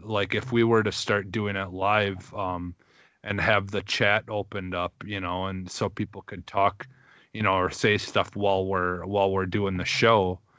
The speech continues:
um, even bring up things to talk about if you want, you know, like, we could,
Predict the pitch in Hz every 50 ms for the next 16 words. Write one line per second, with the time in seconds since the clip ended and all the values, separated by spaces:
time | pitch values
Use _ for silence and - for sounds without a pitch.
0 | _ _ _ _ _ _ _ 113 104 98 92 87 87 87 90 87 87 87 110 117
1 | 110 104 101 95 95 92 92 95 98 95 98 95 95 - - - - 104 95 95
2 | 92 - - - 95 - - 104 104 104 104 - 104 90 92 87 87 87 90 85
3 | - - 92 90 87 87 90 90 90 92 92 - - - 107 98 92 87 90 90
4 | 90 90 90 90 87 - - 101 98 90 - - 104 95 92